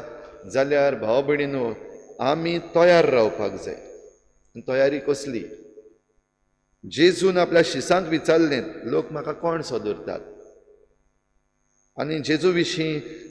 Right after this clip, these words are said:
जायते जाण जायत्यो वस्तू म्हणटात, कित्याक जेजूक जे भाशेन शिकयता,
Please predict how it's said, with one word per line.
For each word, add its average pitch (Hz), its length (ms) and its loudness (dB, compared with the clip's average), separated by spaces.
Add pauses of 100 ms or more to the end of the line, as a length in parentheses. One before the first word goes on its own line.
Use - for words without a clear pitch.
जायते 147 420 0
जाण 165 320 -2
जायत्यो 180 360 2
वस्तू 190 260 0
म्हणटात, 135 380 -2
कित्याक 151 220 0
जेजूक 143 340 -4
जे 123 140 -2
भाशेन 143 320 -4
शिकयता, 131 720 -2